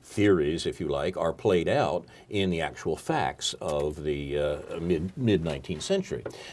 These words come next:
Uh, this is the sort of thing that we should be doing, it seems to me, here, and I think we're trying to do today.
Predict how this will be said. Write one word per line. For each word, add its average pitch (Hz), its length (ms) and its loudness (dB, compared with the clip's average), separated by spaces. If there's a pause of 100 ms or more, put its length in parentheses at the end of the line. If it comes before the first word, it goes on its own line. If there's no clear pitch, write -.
(140)
Uh, 90 320 0 (460)
this 95 240 2
is 98 120 0
the 90 80 2
sort 90 180 2
of 80 80 0
thing 80 380 0
that 80 160 -2 (200)
we 95 200 4
should 87 200 -2
be 78 120 0
doing, 82 260 2
it 92 100 -4
seems 73 260 -4
to 80 60 -6
me, 69 160 -4
here, 127 460 0
and 78 340 -6
I 90 160 -4
think 80 240 -10
we're 80 120 0
trying 71 240 -2
to 78 80 -4
do 92 100 2
today. 101 300 -2